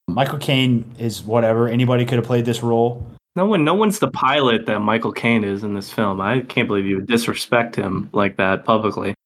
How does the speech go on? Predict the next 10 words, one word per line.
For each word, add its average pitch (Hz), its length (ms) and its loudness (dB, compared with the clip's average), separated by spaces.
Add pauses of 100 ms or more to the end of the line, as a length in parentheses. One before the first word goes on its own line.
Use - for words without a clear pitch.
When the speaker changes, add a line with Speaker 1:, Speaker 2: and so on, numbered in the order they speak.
(100)
Speaker 1:
Yeah. 127 260 2
Speaker 2:
It's 123 80 -2
unbelievable. 104 540 -2 (220)
Speaker 1:
Michael 151 240 0
Caine 143 260 2
plays 123 540 0 (100)
this - 280 -6
island 113 560 2 (400)
pilot 113 520 2
who 107 500 -4